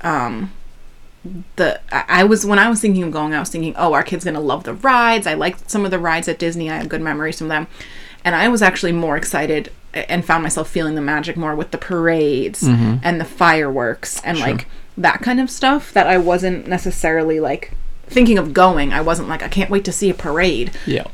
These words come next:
Speaker 1: But that was actually more exciting to me, I think, was, like, the, the characters and,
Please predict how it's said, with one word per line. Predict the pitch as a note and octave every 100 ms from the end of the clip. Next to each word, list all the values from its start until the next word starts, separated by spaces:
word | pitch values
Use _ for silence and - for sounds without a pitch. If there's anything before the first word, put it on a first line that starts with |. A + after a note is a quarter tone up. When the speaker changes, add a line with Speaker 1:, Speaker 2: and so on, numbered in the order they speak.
| -
Speaker 1:
But | F#3 E3+ C#3 - - F#3
that | E3+ A#2
was | E3+ D#3+
actually | - C#3+ - D#3+
more | C#3 C#3+ C3+ C#3+ F3 A3 -
exciting | - A3 - A3 A3+ A#3+
to | A#3
me, | A#3+ B3
I | B3
think, | A3+ B3 C4
was, | F#3+ F#3
like, | D#3+ D#3
the, | D#3+ -
the | D#3+
characters | - D#3 D3+ - E3+ D#3+
and, | D3 C#3